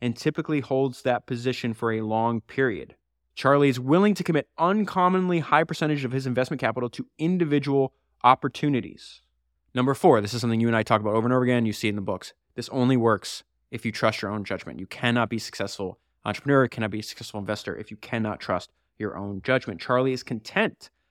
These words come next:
to swim against the tide of popular opinion indefinitely. Charlie is simply content to trust his own judgment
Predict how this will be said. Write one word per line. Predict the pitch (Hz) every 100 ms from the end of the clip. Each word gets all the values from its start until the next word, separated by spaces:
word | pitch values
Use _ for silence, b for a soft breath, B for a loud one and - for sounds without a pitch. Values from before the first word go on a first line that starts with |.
| _
to | 135
swim | - 147
against | 151 135 -
the | 131
tide | 123 117 113 - _ -
of | 123
popular | - 131 151 135
opinion | 123 127 120 117 -
indefinitely. | 120 127 135 80 69 60 _ _ _ -
Charlie | 139 139 135
is | -
simply | 156 160 175 180 - _
content | 147 - 139 135
to | 123
trust | - 127 -
his | 135 -
own | 143 143 156 139
judgment | 151 160 120 113